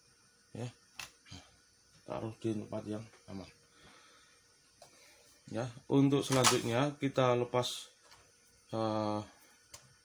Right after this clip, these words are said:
botnya. Ya. Kalau ini biasanya saya melepasnya pakai obeng main seperti ini. Taruh sini. Tarik. Nah,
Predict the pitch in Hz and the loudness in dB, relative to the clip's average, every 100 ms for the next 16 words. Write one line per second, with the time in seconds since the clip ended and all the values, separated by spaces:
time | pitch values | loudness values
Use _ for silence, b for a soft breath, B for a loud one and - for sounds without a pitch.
0 | _ 110 113 101 104 127 127 _ _ _ | _ -6 -4 -2 -4 -4 -12 _ _ _
1 | _ - - - 101 123 B B B B | _ -18 -18 -14 -12 -14 B B B B
2 | - 110 110 107 113 139 165 156 107 101 | -4 -2 0 0 2 0 0 -2 -4 -4
3 | 104 135 107 117 117 107 104 101 117 139 | -2 -2 0 0 -2 -4 -4 -2 0 0
4 | 131 104 - 98 101 101 104 101 - 101 | 0 -6 -6 -6 -4 -2 -2 -2 -6 -6
5 | 104 98 110 147 - _ _ _ _ _ | -4 -4 -4 -4 -10 _ _ _ _ _
6 | _ - 95 98 120 110 101 110 135 - | _ -12 -10 -8 -10 -8 -6 -4 -6 -10
7 | _ - _ _ - _ - - _ _ | _ -20 _ _ -20 _ -20 -20 _ _
8 | _ - 101 95 - - - - _ - | _ -12 -10 -6 -8 -8 -16 -20 _ -20
9 | _ _ _ _ _ _ _ - - - | _ _ _ _ _ _ _ -8 -8 -10
10 | _ - _ _ _ _ _ - 98 123 | _ -20 _ _ _ _ _ -16 -12 -12